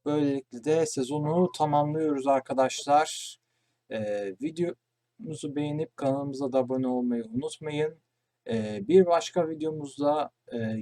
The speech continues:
görüşmek üzere. Kendinize iyi bakın. Hoşça kalın. Bay bay. Seviyorsunuz. Evet, sezonu tamamladık. Artık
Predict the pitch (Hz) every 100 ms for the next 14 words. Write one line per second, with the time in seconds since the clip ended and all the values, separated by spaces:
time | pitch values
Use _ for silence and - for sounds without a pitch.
0 | - 123 120 - 143 127 - 131 135 139
1 | 135 131 123 117 131 117 120 - 131 143
2 | 143 _ 123 - - 127 123 120 269 -
3 | - 123 117 120 117 - 226 226 - 226
4 | 233 262 - - - _ _ _ _ _
5 | _ _ _ - 107 107 - - - -
6 | 117 123 127 127 127 123 120 123 139 -
7 | - _ - - - 127 - - -